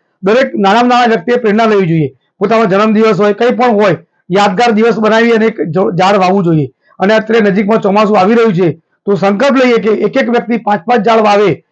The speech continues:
અથવા તેના મિત્રો દ્વારા વવડાવે અને પર્યાવરણને બચાવે.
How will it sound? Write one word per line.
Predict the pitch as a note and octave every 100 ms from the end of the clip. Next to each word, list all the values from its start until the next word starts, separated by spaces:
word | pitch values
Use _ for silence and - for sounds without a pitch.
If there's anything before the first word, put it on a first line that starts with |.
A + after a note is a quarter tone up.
| _
અથવા | G3 F3+ A3+
તેના | A3+
મિત્રો | G#3 G3 C4
દ્વારા | A#3+ A#3+
વવડાવે | A3+ A3 G#3+ F#3+ C#3+ - _ -
અને | F#3+ A#3
પર્યાવરણને | - G#3 A3+ A3+ A#3 A#3 A#3 _ _ _ G3+
બચાવે. | A3+ G3 B3 A3+ E3+